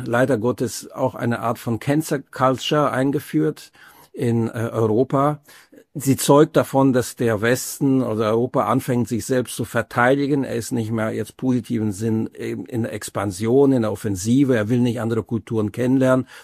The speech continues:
Er will sich schützen. Und dieses Wagenburg-Denken ist, ähm, gefährlich für Europa. Aber das sieht man auf der Münchner Konferenz, wo nur über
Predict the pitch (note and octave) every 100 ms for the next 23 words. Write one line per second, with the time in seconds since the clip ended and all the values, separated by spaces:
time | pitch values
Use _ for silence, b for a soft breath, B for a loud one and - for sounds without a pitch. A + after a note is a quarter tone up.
0 | B - B2 A#2+ A2 A#2 - C3 A#2+ -
1 | - - B B B B B A2 A#2 G#2+
2 | G#2 A#2 C3+ B2+ B2 G2+ B2 C#3 - C3+
3 | B2+ A2 - - - A#2 A#2 A2 G#2+ G#2+
4 | G#2+ G#2 A2+ B2+ C3 B2 - G#2+ G2 G2+
5 | G2+ G#2 G#2 A#2 A#2+ A2+ D3 D3+ B2+ A#2+
6 | B2 A2+ B2+ A#2 G#2+ D3+ C#3+ B2+ C#3+ D3
7 | - B2+ C3 E3 F3+ E3 - C#3+ C#3 C#3